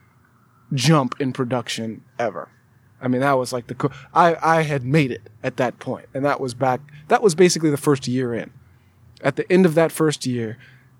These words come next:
after the criminal, after I moved out of the halfway house, and I was mostly doing, you know, the, the philosoph-, the, the, um,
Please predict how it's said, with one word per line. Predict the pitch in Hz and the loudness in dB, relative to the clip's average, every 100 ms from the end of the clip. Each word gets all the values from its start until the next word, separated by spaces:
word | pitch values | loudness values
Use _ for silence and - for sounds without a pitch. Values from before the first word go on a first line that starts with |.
| - | -2
after | 135 143 | 0 0
the | 139 143 | -4 -4
criminal, | 160 160 160 - | -2 0 0 2
after | 147 160 | 0 2
I | 135 | 2
moved | 131 175 156 | 4 4 4
out | 151 | 2
of | 147 | 2
the | 135 | 0
halfway | 139 135 135 123 | -2 -2 -4 -8
house, | 120 95 85 - - _ _ _ _ _ | -8 -10 -8 -10 -12 _ _ _ _ _
and | 131 131 123 120 113 117 - _ _ _ _ _ _ _ _ _ - | -2 0 0 0 -2 -6 -16 _ _ _ _ _ _ _ _ _ -4
I | 139 | -2
was | 135 120 | 0 -2
mostly | 135 160 - 156 147 | 2 4 4 2 2
doing, | 117 147 139 135 127 120 - _ _ _ _ _ _ - | 4 4 2 0 -4 -8 -14 _ _ _ _ _ _ -2
you | 139 | 0
know, | 127 117 | 2 0
the, | 123 - | -2 -2
the | 127 | -6
philosoph-, | - 156 143 - 139 | 2 4 4 0 -2
the, | 131 131 123 120 | 0 2 2 -4
the, | - 127 120 - | -2 -2 -2 -4
um, | 120 117 110 110 | -6 -6 -6 -10